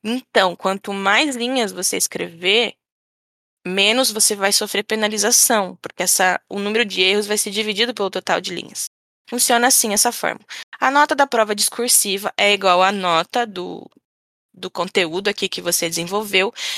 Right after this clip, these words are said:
menos duas vezes o número, o número de erros dividido pelo total de linhas. Então, como é que vai ser calculado? Vai ser dividido o número de erros pelo total de linhas. Digamos que você errou vinte vezes, mas escreveu trinta linhas. Vai ser,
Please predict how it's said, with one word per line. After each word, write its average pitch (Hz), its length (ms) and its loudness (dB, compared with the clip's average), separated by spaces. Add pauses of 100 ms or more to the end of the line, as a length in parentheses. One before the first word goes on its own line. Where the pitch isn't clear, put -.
(160)
menos 214 840 2
duas 240 580 2
vezes 214 320 0
o 208 100 -6
número, 202 400 -6
o - 20 -6
número 240 360 0
de 214 160 0
erros 214 280 2
dividido 202 480 -6
pelo 214 200 -2
total 196 340 0
de 202 120 -4
linhas. - 440 -6 (560)
Então, 196 320 0
como 226 340 -2
é 202 140 2
que - 120 -8
vai 208 100 4
ser - 120 6
calculado? - 440 -2 (480)
Vai 220 160 2
ser 269 160 6
dividido 247 560 2
o - 20 2
número 226 260 0
de 202 200 0
erros 190 280 2
pelo 190 160 -2
total 185 300 -2
de 185 100 -8
linhas. 196 540 -6 (100)
Digamos 170 480 -6
que - 140 -6
você 175 340 0
errou 165 640 0
vinte 190 460 -6
vezes, 185 680 2 (180)
mas 175 220 0
escreveu 180 380 0
trinta 180 320 -4
linhas. 196 340 -4
Vai 175 100 -6
ser, - 240 0